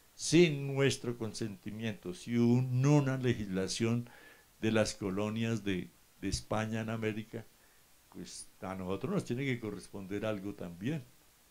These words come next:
si se hace justicia". Y si no se invierten en abogados y litigios con unos americanos que dieron unas coordenadas y ahí no estaba nada de, del San José.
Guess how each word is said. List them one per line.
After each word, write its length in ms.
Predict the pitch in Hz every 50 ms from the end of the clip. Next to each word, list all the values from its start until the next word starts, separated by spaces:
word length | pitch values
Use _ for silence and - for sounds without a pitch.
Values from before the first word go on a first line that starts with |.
| _ _ -
si 200 | - - 110 104
se 460 | 101 - 104 101 92 98 101 95 92
hace 300 | 92 101 98 - 131 131
justicia". 800 | 120 98 101 92 - - - - 165 185 180 - - 104 95 - - _ _ _ _ _ _ _ _ _ _ -
Y 100 | 110 107
si 140 | 101 117 107
no 140 | 104 110
se 140 | 107 110 135
invierten 580 | 139 131 123 135 135 135 120 120 - 143 135 131
en 160 | 127 120 113
abogados 600 | 101 101 104 104 101 107 113 120 127 127 120 110
y 60 | 113
litigios 760 | 101 95 98 92 - - 123 120 117 135 131 127 120 - - - - - - - _ _ -
con 180 | 107 110 110
unos 200 | 123 139 135 110
americanos 720 | 127 113 101 104 101 101 92 - 117 117 123 135 123 -
que 140 | - 120 113
dieron 360 | 104 104 110 117 120 123 127
unas 260 | 127 131 135 123 127
coordenadas 720 | - 117 107 98 98 98 98 104 107 113 123 131 123 120
y 60 | 110 98
ahí 140 | 95 104
no 120 | 113 120 123
estaba 400 | 120 123 - 123 117 120 120 123
nada 320 | 123 127 139 143 135 131
de, 200 | 123 120 104 90 - - - - _ _ -
del 200 | - 104 90 87
San 220 | - 101 98 92
José. 520 | - - 92 90 - - 156 160 - -